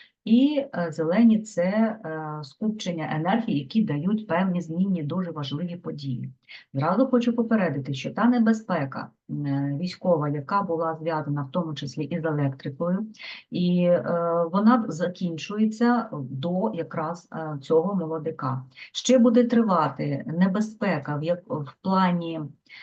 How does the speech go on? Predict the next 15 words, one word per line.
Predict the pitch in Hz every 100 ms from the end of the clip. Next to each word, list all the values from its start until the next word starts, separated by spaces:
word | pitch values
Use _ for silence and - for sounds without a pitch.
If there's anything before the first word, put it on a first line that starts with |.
| - _
е, | 165 165 165
економічної | 180 220 214 190 170 - 170
ситуації, | 170 175 180 170 170 175 180
тобто | 180 180 175
коливання | - 175 180 214 254 214
курсу | 214 208 220 214
євро, | 185 175 190 180 185
долару, | 170 147 180 180 180 180 180 - _ _ -
е, | 175 175 175
п-, | 175 185
підвищення | - 196 175 226 - 226 208 214
цін, | - 190 185 180
так, | 185 180 175
воно | 175 180
буде | 220 202 175